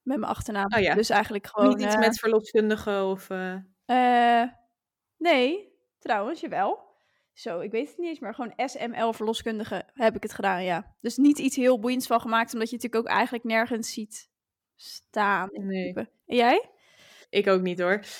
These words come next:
Speaker 2: Ik heb ook, eh, G B verloskundige.
Speaker 1: Oh ja.
Speaker 2: En ik heb dus ook, mijn zakelijke e-mailadres is dus ook geke at G B verloskundige punt N L.
Speaker 1: Oh ja.
Speaker 2: Maar, ehm,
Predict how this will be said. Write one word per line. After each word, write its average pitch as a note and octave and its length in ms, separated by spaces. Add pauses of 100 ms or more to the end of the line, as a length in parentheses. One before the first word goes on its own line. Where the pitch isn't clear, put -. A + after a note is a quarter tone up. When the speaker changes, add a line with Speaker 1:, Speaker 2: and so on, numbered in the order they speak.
Speaker 2:
Ik F#3+ 140
heb G3 140
ook, F#3 220
eh, F3+ 220
G F#3+ 300
B F3 220
verloskundige. E3 640 (120)
Speaker 1:
Oh G#3+ 140
ja. F3 100
Speaker 2:
En - 200
ik F3+ 60
heb F3+ 160
dus F#3 140
ook, E3+ 60
mijn F3+ 260
zakelijke F3 440
e-mailadres F3 480
is F3+ 120
dus F3 180
ook E3+ 140
geke E3+ 480
at E3 220
G F3 200
B E3 200
verloskundige E3+ 580
punt D#3+ 160
N - 40
L. A#3+ 40
Speaker 1:
Oh - 80
ja. D#3 280 (580)
Speaker 2:
Maar, E3+ 340
ehm, E3 360